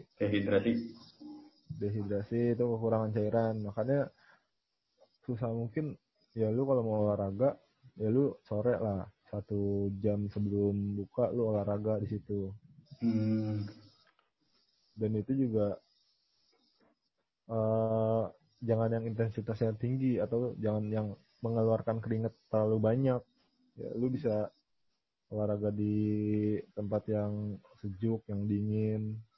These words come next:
Speaker 2: Ya, kalau ada A C lebih bagus lagi.
Speaker 1: Itu
Speaker 2: Karena
Speaker 1: bagus, Bang, olahraga pas ada A C A C gitu, Bang?
Speaker 2: Kalau pas lagi puasa bagus.
Speaker 1: Oh.
Speaker 2: Karena kan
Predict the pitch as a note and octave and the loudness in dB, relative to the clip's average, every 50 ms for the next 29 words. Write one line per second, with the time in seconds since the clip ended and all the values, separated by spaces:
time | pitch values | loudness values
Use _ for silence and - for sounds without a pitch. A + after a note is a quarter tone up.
0 | _ _ _ _ _ _ _ _ - G#2 G#2 G#2+ A2 A2+ A2 G#2+ G2+ G2 G2 G#2 | _ _ _ _ _ _ _ _ -10 -6 -4 -4 -4 -4 -4 -4 -2 -2 -2 0
1 | G#2 G#2 G2 G2 G2+ G#2 - A#2+ B2+ A2+ - - G#2 G#2 G#2 G2+ G2 F#2 G2 F#2 | 0 0 0 0 -2 0 2 2 2 2 0 -2 -4 -4 -2 -2 -4 -4 -6 -4
2 | G#2 G#2+ A2 A2 A2 A2 G#2+ G#2+ A2 A2 _ _ _ _ _ _ _ _ _ _ | -2 -2 -2 -2 -2 -2 -2 -4 -6 -8 _ _ _ _ _ _ _ _ _ _
3 | _ _ _ _ _ _ _ _ _ _ _ _ _ _ _ _ _ - C3 D3 | _ _ _ _ _ _ _ _ _ _ _ _ _ _ _ _ _ 6 10 10
4 | E3 E3 E3 D#3+ E3 F#3 - - D3+ B2+ A2+ G#2+ A#2+ A#2+ A#2 A#2 A#2 A#2 B2 A2+ | 12 12 12 12 12 12 12 12 12 12 12 12 12 12 12 12 12 12 12 12
5 | - B2 B2 B2 C3+ G#2+ A2 A#2 - A2+ A#2 A#2 - - - A#2 A2+ A2+ A#2+ C3+ | 12 12 12 12 12 12 12 12 12 12 12 12 12 12 12 8 6 6 6 6
6 | B2 A2+ - - - - _ _ _ _ _ _ _ _ _ _ _ _ _ _ | 6 4 4 0 -10 -18 _ _ _ _ _ _ _ _ _ _ _ _ _ _
7 | _ - _ _ _ _ _ _ _ _ _ _ _ _ - _ _ _ _ _ | _ -20 _ _ _ _ _ _ _ _ _ _ _ _ -20 _ _ _ _ _
8 | _ _ _ _ - - A#2 A#2 A2+ A2 A#2 A2+ - A#2+ A#2 A2+ A2+ G#2+ - G2+ | _ _ _ _ -6 -2 0 0 0 0 -2 -2 -2 -2 -2 -2 -4 -2 -2 -2
9 | F#2+ G#2+ - F3 E3+ F3+ F#3+ F3+ E3 E3+ F3 E3 - - - - - G#2 G2+ G2 | 0 0 0 4 4 4 4 2 0 -2 -2 -4 -6 -14 -20 -10 -2 2 4 6
10 | G2 F#2+ F#2 F#2 F#2 - - - - - - - - - _ _ _ - - - | 6 6 6 4 2 -2 -10 -18 -20 -20 -20 -20 -20 -20 _ _ _ -12 -12 -12
11 | - - _ _ - - A#2 A#2+ C3 D3 D#3 D#3 F#3 G3 G3 G3 F3 | -12 -16 _ _ -4 -2 0 2 2 2 2 4 4 2 2 0 -4